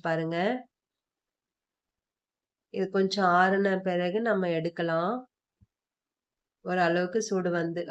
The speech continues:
ஆறியிருக்கு. பாருங்க, எவ்வளவு சூப்பரா ரெடி ஆகிருச்சு. ரேஷன் அரிசியில நல்ல சாஃப்டான இட்லி ரெடி பண்ணிட்டோங்க.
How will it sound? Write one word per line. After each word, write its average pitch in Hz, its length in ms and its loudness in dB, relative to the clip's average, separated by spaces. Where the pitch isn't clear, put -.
ஆறியிருக்கு. 165 500 -2
பாருங்க, 175 360 2
எவ்வளவு 180 320 0
சூப்பரா 185 440 -2
ரெடி 170 200 0
ஆகிருச்சு. 170 520 -4
ரேஷன் 190 440 0
அரிசியில 175 540 -2
நல்ல 175 260 0
சாஃப்டான 175 640 0
இட்லி 175 260 -2
ரெடி 170 200 -2
பண்ணிட்டோங்க. 165 560 -4